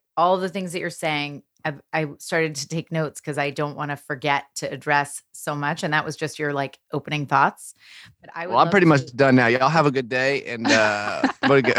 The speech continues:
Speaker 2: <laughs> I'm just kidding.
Speaker 1: Um,
Speaker 2: Oh, I'll quit
Speaker 1: I
Speaker 2: talking as much.
Speaker 1: No, I, I think, you know, I came into this conversation a little bit like,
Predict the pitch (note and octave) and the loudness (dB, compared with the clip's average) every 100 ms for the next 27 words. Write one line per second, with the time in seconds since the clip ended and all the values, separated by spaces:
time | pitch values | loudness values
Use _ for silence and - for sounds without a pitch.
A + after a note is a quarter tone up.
0 | A2+ - - A#2 C3+ C#3 - - D3+ D#3 | 0 -2 -2 0 0 -2 -6 -4 0 0
1 | - E3 - D3+ C#3 - _ - F#3+ F#3+ | 2 2 2 -2 -4 -8 _ -4 -2 0
2 | F3+ D3+ - G3+ F#3+ F3+ E3+ B2+ A#2+ A2 | -2 -4 -6 -4 -6 -6 -4 0 0 -2
3 | G#2 - - A#2+ - C#3+ G#2+ A#2 A2+ G#2 | -6 -8 -4 -2 4 4 6 4 4 -2
4 | G2 F#2+ - _ _ _ G3 G3 A#3+ C4 | -4 -8 -8 _ _ _ -2 4 6 6
5 | F3 F#3+ G3+ - - G3 G#3+ _ A#3+ A3+ | 6 4 2 -2 -2 -2 -2 _ -4 -4
6 | G#3+ _ - G#3+ A3+ A3+ A3 G#3+ _ - | -8 _ -8 -4 2 4 4 0 _ -4
7 | A#3 B3 C4+ B3 G#3+ - G#3 G3 F#3+ F3+ | 0 2 2 0 -4 0 2 2 0 -2
8 | G3 F3 E3 E3 E3+ E3+ F3+ D#3+ D#3 D#3 | 0 -2 0 0 2 0 2 0 0 -6
9 | - | -6